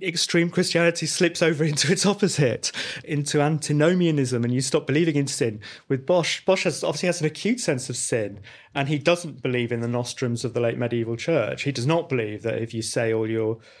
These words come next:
"Our Fathers," and you do good works and all the things that the church says, he does not believe that's gonna save you. The Haywain suggests that everybody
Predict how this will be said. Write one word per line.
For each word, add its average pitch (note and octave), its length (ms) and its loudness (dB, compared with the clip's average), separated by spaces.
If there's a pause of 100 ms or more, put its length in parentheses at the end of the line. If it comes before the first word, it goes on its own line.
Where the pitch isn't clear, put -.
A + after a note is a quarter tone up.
(480)
"Our A#2+ 160 0
Fathers," A2+ 560 -2
and B2+ 140 -6
you A2 180 -4 (760)
do B2 200 0
good A#2 200 -2
works A2+ 460 -2
and B2 80 -2
all C3 160 0
the A#2+ 100 -4
things A2+ 280 -4
that A#2+ 100 -6
the A#2 60 -10
church A#2+ 260 -4
says, A#2+ 220 -2 (200)
he D3 120 -4
does A#2+ 160 -6
not D3+ 160 0
believe G#2+ 160 -6
that's A#2+ 160 -10
gonna G#2+ 140 -6
save G#2 300 -6
you. A#2 120 -6
The A2 80 -6
Haywain B2+ 600 0 (300)
suggests - 540 -4
that - 200 -6
everybody C3+ 840 -4